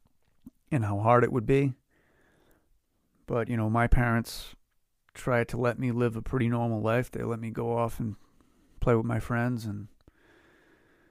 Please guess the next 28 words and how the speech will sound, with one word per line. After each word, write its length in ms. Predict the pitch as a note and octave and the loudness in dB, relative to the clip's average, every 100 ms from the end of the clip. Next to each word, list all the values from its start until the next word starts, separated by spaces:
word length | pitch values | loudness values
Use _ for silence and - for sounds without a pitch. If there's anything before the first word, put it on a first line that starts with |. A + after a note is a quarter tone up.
| _ _ - | _ _ -6
when 160 | B2+ | 0
I 80 | C3 | 4
got 120 | C#3 | 4
tired, 300 | C3+ D3+ D#3+ | 4 4 4
I 60 | D#3 | 4
came 220 | D#3 D3+ | 4 6
home. 300 | D#3 C3 B2 _ _ _ _ _ _ _ - - | 6 4 -2 _ _ _ _ _ _ _ -14 -4
I 80 | C3 | 0
didn't 160 | C#3 | 0
drop 280 | B2 A#2+ - | 2 2 0
dead. 320 | A2+ C#3 A#2+ - _ | -2 -2 -4 -8 _
<laughs> 200 | _ - | _ -10
I 160 | - D#3 | -2 0
didn't 300 | C3+ C#3+ C3 | 4 2 2
run 260 | C3 C#3+ C#3+ | 4 4 4
until 460 | B2 C#3+ B2+ A#2+ C3 - | 4 4 4 2 -4 0
I 180 | B2+ G#2+ - | 0 0 -8
fell 260 | - B2+ A2+ | 0 4 6
over, 400 | A2+ A2+ B2+ B2 | 4 4 0 -2
you 140 | B2 | -2
know. 360 | A#2 A#2 A#2+ - | -2 -2 -4 -6
Uh, 360 | D3 A2 G#2 G#2+ - _ _ - - - _ _ _ _ _ _ _ _ _ _ _ - | -6 -4 -6 -8 -14 _ _ -20 -20 -20 _ _ _ _ _ _ _ _ _ _ _ -6
teach 280 | - C3+ - | -2 -2 0
them 160 | C#3 | -2
to 280 | B2 C3 B2+ | 0 0 0
advocate 500 | C3 C#3 C3+ - C#3+ | 2 2 2 2 0
for 100 | - | 2
themselves. 720 | C#3 C3 D3 C3 D3+ D#3+ - | 0 2 6 8 6 4 -8